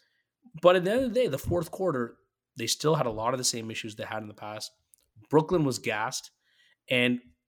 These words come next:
we, you mentioned it. We're talking about K D's foot being a couple of inches behind the three-point line. What's the narrative around Milwaukee? Bud fired. Maybe they try to make some roster changes,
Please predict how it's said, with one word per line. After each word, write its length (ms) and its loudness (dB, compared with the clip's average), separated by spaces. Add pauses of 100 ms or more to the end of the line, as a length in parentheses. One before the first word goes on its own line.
we, 360 -4
you 60 -4
mentioned 400 -4
it. 100 -8
We're 100 -8
talking 280 -4
about 220 -6 (180)
K 280 2
D's 240 -2
foot 360 0
being 320 -4
a 80 -10
couple 380 -2
of 100 -2
inches 280 -4
behind 260 -6
the 80 -4
three-point 440 -6
line. 340 -8 (600)
What's 240 -6
the 140 0
narrative 300 -2
around 160 -4
Milwaukee? 600 -8 (400)
Bud 240 4
fired. 500 -2 (680)
Maybe 440 0
they 140 -4
try 280 0
to 60 -4
make 260 -6
some 400 -6
roster 420 -4
changes, 560 -10